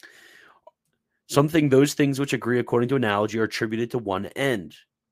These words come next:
as was plain in the preceding example of health. Sometimes they are attributed to one agent, as, uh, as medical is said of one who acts with art, of one who acts without art, like a midwife, and even of with instruments.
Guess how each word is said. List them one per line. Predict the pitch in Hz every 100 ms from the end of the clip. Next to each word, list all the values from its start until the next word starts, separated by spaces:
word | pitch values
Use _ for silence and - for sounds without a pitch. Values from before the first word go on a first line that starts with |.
| -
as | 101
was | 107
plain | - 104 98
in | 98
the |
preceding | 95 90 - 95 87
example | - 82 82
of | 82
health. | 123 107 - _ _ _ _ _ _
Sometimes | - 117 131 123
they | 113
are | 104
attributed | - 98 95 95
to |
one | - 85 80 -
agent, | 123 113 92 - _ _ _ _ _ _ -
as, | 85 78 - _ _
uh, | - 60 50 - - _ _ _ _ _ _ - _ -
as | 104 95 90 85 - _ -
medical | 113 113 113 - 92 95
is | -
said | 95
of | 90
one | 90 92
who | 80
acts | 76 80 - -
with | - -
art, | 127 120 110 - _ _ _ _ _ _ _ 95
of | 95
one | 101
who | 98 90
acts | 90 -
without | 82 90 120 117
art, | 113 110 -
like | -
a | -
midwife, | 98 110 107 98 92 _ _ _ _ -
and | 120
even | 135 131
of | 135
with | 127 131
instruments. | 143 - - 76 - - -